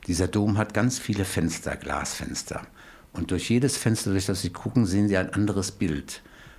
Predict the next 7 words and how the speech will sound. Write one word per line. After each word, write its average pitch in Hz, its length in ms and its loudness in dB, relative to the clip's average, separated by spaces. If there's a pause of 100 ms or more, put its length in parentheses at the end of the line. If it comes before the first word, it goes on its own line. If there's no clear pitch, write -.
(160)
Aber 82 180 0
hinter 95 360 -2
allem 98 220 0
steht - 340 -2
eine 90 240 4
Sonne. 78 360 0 (1080)
Und - 100 -4